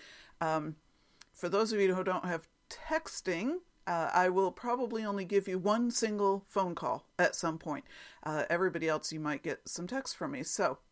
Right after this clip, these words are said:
that's where I stand with that. And I'm really looking forward to it because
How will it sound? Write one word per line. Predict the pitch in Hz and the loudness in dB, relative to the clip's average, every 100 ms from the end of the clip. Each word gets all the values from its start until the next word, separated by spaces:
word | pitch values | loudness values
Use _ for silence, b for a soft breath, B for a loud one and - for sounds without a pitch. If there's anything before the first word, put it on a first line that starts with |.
| _ | _
that's | 170 196 - | 4 4 2
where | - 175 185 175 | -4 0 4 4
I | 165 | 4
stand | 165 - 156 143 | 0 -2 -4 -4
with | 156 | -6
that. | 113 131 | -2 0
And | 175 185 | 0 -2
I'm | 196 | 2
really | 214 196 | 4 4
looking | 190 170 | 2 -4
forward | 165 190 175 | 2 2 2
to | 120 | -2
it | |
because | 160 160 160 - | -2 0 0 -2